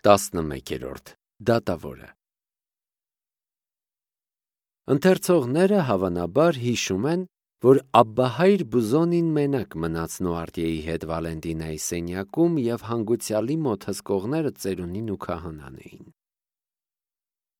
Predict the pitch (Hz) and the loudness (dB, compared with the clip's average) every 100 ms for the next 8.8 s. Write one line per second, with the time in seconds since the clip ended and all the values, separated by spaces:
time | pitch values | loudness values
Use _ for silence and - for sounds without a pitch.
0 | _ _ - 156 - 190 185 139 135 120 | _ _ 4 4 6 4 4 6 4 4
1 | 131 117 170 160 - 113 - 113 104 104 | 2 4 2 2 0 0 2 0 0 -2
2 | 98 104 95 95 87 87 120 151 165 160 | -2 -4 -4 -4 -4 -4 -2 0 2 0
3 | - _ _ 170 190 208 180 - 135 123 | -4 _ _ 6 6 8 4 2 2 2
4 | 139 147 117 101 101 87 101 - 95 - | 2 2 2 0 -2 -4 -4 -4 -6 -6
5 | 131 151 143 139 - _ _ 110 117 117 | -4 -2 0 -2 -6 _ _ 2 2 2
6 | 104 107 113 101 139 196 - 147 135 - | 0 0 2 0 0 -2 -2 -2 -2 -2
7 | 151 147 131 127 139 131 127 131 127 - | -2 -2 -2 -2 -4 -4 -2 -2 -2 -2
8 | 139 104 - 78 80 78 73 | -2 -2 -4 -8 -6 -8 -6